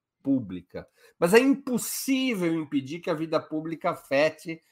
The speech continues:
as organizações religiosas, porque essas organizações religiosas não estão dentro de um laboratório, não estão em Marte, elas estão no planeta Terra, estão nos países, nos estados, nas cidades concretas em que as pessoas vivem. Então, a,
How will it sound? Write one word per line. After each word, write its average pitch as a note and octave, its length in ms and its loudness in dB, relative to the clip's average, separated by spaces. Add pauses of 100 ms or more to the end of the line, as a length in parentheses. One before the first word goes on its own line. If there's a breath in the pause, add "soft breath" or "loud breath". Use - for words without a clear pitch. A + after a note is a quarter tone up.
(160)
as C#3 140 2
organizações D3 640 2
religiosas, D3 760 2
porque - 200 -12
essas A2 240 -10
organizações A#2 680 -6
religiosas C3+ 760 -2 (300)
não B2+ 120 -4
estão C#3+ 200 2
dentro B2 200 -2
de A2 60 -6
um A2 60 -4
laboratório, G#2 760 0
não G2+ 140 -8
estão A2+ 240 -6
em A#2 60 -4
Marte, D#3+ 420 -4
elas G2+ 140 -4
estão B2+ 160 -6
no D#3+ 100 -6
planeta C3 400 -2
Terra, C3+ 420 -4 (260)
estão G2+ 200 -6
nos G#2 100 -8
países, A2+ 600 0
nos F#2+ 180 -10
estados, A#2 560 6
nas G#2+ 160 -6
cidades B2 520 2
concretas D#3 680 -2 (360 soft breath)
em C#3+ 100 -2
que D#3 120 -4
as D#3 80 -4
pessoas E3+ 440 -4
vivem. C#3+ 400 -4 (240)
Então, D3 420 0 (300)
a, A2 140 0